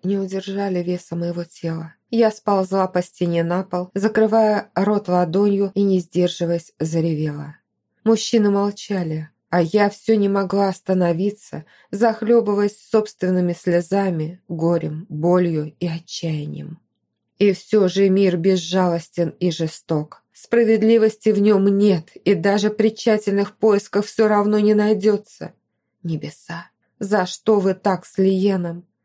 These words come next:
Почему наказываете его? Разве он заслужил столь страшную участь? Меня сотрясала дрожь. Я не могла перестать рыдать.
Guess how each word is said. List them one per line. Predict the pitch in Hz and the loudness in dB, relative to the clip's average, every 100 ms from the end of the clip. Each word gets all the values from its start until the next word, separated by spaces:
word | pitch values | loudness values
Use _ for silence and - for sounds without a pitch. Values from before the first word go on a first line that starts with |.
| _ | _
Почему | 240 - 254 240 | -2 2 2 4
наказываете | 208 202 208 202 190 170 165 - 160 | 2 0 -2 -4 -4 -8 -8 -10 -8
его? | 160 160 160 160 - _ | -8 -8 -8 -12 -16 _
Разве | 226 233 226 214 214 226 | 0 4 2 2 2 4
он | 220 | 4
заслужил | 208 220 220 220 220 208 | 2 0 0 0 0 -4
столь | - 208 | -2 -2
страшную | 208 - 208 208 - 208 208 - | -2 -4 -2 -2 -2 -2 -2 -2
участь? | 196 - 147 - - - _ _ _ - | -4 -4 -12 -14 -20 -20 _ _ _ -2
Меня | 202 202 214 226 | 2 2 2 0
сотрясала | - 165 165 160 - 170 165 170 | -6 -8 -6 -8 -8 -6 -4 -4
дрожь. | 170 185 170 - - - | -4 -4 -6 -10 -12 -6
Я | 180 240 233 | 0 2 2
не | 196 | 0
могла | 202 196 180 190 190 | 0 0 0 -2 -2
перестать | 185 180 165 - 175 160 - _ | -2 -4 -4 -6 -6 -6 -10 _
рыдать. | 165 160 156 156 151 - _ | -6 -4 -6 -8 -10 -16 _